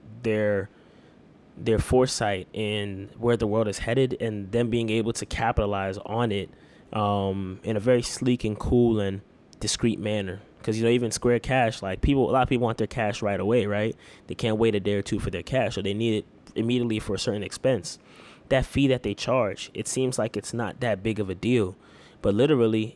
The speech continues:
y-, you're basically just charging them to expedite the process to get you your money, which probably costs them nothing, right? Because they're a trusted service. It probably doesn't cost them much to expedite your services, but paying them that extra ten cents, fifty cents, whatever you have it,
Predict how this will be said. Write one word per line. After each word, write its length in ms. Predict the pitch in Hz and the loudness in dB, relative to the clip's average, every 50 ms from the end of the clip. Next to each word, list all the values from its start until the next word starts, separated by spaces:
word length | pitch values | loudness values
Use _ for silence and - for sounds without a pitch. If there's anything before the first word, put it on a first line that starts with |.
| - | -16
y-, 160 | - 90 87 92 | -18 -16 -14 -6
you're 220 | 104 117 113 120 117 | -4 -2 0 0 0
basically 380 | 104 120 147 160 - - 143 | 2 2 2 2 2 0 2
just 160 | 123 123 120 - | 2 2 0 0
charging 340 | - 143 120 123 120 123 | 0 2 2 2 2 2
them 140 | 120 117 113 113 | 0 0 0 0
to 200 | - 110 95 90 - - - | -2 -4 -4 -4 -6 -10 -4
expedite 420 | - 120 - - 127 120 117 113 - | -2 -2 0 0 2 0 0 0 -2
the 60 | 104 | -2
process 640 | - - 127 117 113 110 - 120 107 104 - - - - | 0 2 2 2 2 2 0 -2 -2 -2 -2 -6 -12 -10
to 80 | - - | -10 -6
get 260 | 98 117 123 117 - | 0 0 2 2 2
you 60 | 107 98 | 0 0
your 80 | 101 | -2
money, 280 | 107 117 117 117 113 104 | -2 -2 -2 -2 0 0
which 220 | 110 117 - - | 0 -2 -2 0
probably 300 | - 131 123 135 123 120 | 0 2 2 2 0 -2
costs 280 | - - 117 101 - - | -2 -2 -4 -4 -2 -4
them 140 | 92 92 98 | -6 -6 -4
nothing, 360 | 104 107 104 - 85 87 - | -4 -4 -4 -6 -8 -10 -10
right? 340 | - 92 104 110 90 - - | -8 -4 -4 -4 -4 -6 -8
Because 240 | - - - 110 98 | -8 -4 -2 -2 -2
they're 100 | 101 98 | -2 -4
a 40 | 95 | -4
trusted 360 | - - 110 - - 90 - | -2 -4 -4 -4 -4 -8 -4
service. 360 | - 113 110 107 90 92 - | -2 0 0 0 0 -4 -8
It 100 | 98 - | -2 0
probably 180 | - 143 143 120 | 2 2 2 2
doesn't 200 | 120 117 113 - | 0 -2 -4 -4
cost 240 | 123 110 107 - | -2 -2 -2 -2
them 100 | - 107 | -6 -6
much 260 | 104 107 107 101 - - - - - - - - | -4 -2 -4 -4 -6 -10 -20 -20 -18 -18 -16 -10
to 160 | - - - - | -10 -6 -4 -4
expedite 380 | 110 - - - 107 101 - | -4 -4 -2 -2 -2 -2 -2
your 80 | - 85 | -2 -4
services, 480 | - - 123 135 123 113 - 107 107 | 0 2 4 4 4 2 0 -2 -4
but 280 | 101 104 104 98 92 95 - - - - - - - - - | -2 0 0 0 0 -2 -6 -16 -20 -20 -20 -20 -12 0 2
paying 240 | - 151 160 151 139 | 4 4 4 4 4
them 160 | 143 135 135 | 4 4 4
that 160 | 135 113 - | 2 0 2
extra 560 | - 120 123 - - - 131 123 120 120 113 - _ _ _ - - - _ - - - | 0 -2 -2 -2 -2 2 4 4 4 4 2 -2 _ _ _ -20 -20 -20 _ -20 -16 -4
ten 240 | - - - 127 123 | 0 2 2 2 2
cents, 420 | 120 - - 127 120 117 117 - - | 0 0 0 2 2 2 0 -2 -2
fifty 260 | - 123 120 - 120 | -2 -2 0 0 -2
cents, 240 | - - 113 113 - | 0 0 0 0 2
whatever 220 | 107 110 117 113 | 2 2 0 0
you 120 | 107 101 | 0 -2
have 340 | 98 117 117 127 135 120 110 | -2 -2 -2 0 0 0 0
it, 160 | 101 98 76 | 0 -2 -4